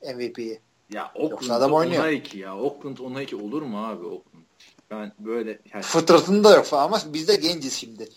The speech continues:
Speaker 1: Ee, bu John Madden'ın falan, e, Super Bowl kazandığı yıllarda
Speaker 2: Tamam işte, son
Speaker 1: tozunu attırıyorlardı ligin.
Speaker 2: Benim hatırladığım kadarıyla N F L tarihi konulu <laughs> tartışmamızda Oakland'ın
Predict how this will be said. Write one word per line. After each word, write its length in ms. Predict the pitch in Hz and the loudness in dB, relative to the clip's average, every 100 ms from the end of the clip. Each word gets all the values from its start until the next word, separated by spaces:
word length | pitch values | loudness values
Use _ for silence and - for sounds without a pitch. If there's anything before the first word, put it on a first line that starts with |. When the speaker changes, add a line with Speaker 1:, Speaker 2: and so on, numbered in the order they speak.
| _ _ - | _ _ -12
Speaker 1:
Ee, 400 | 120 120 120 120 | -6 -4 -2 -2
bu 300 | 127 151 135 - _ 120 | -2 -2 -2 -6 _ -4
John 220 | - 165 | 2 4
Madden'ın 320 | 170 156 165 | 4 2 0
falan, 340 | 147 156 156 156 | 0 2 2 0
e, 600 | 156 139 131 131 127 123 | -4 0 2 4 2 -2
Super 200 | - 151 | -6 -6
Bowl 240 | 151 151 | -2 0
kazandığı 420 | 143 135 147 147 | 0 0 0 0
yıllarda 520 | 147 156 147 131 208 226 | -2 0 0 0 0 -2
Speaker 2:
Tamam 200 | - - | -4 -10
işte, 320 | - - - | -16 -18 -20
son 160 | - | -8
Speaker 1:
tozunu 260 | 127 180 202 | -4 -2 4
attırıyorlardı 580 | 185 - 147 135 120 117 | 4 4 2 2 2 -4
ligin. 240 | 110 - _ _ - | -12 -16 _ _ -6
Speaker 2:
Benim 240 | 127 143 | -4 -2
hatırladığım 600 | 139 139 147 139 135 143 | -2 0 0 -2 0 0
kadarıyla 500 | 143 131 120 117 139 | 0 -2 0 -2 0
N 160 | 123 - | -2 -2
F 200 | 135 143 | 0 0
L 80 | 120 | 0
tarihi 640 | 120 113 104 110 123 120 | -2 -2 -2 -2 -4 -8
konulu 520 | - 127 123 107 147 143 | -10 -8 -6 0 0 0
<laughs> 80 | - | -8
tartışmamızda 1040 | - 180 151 135 120 123 110 107 117 165 139 | -10 -6 -4 -6 -8 -8 -10 -10 -4 -2 0
Oakland'ın 640 | 135 127 117 104 147 | -2 -2 -8 -10 -12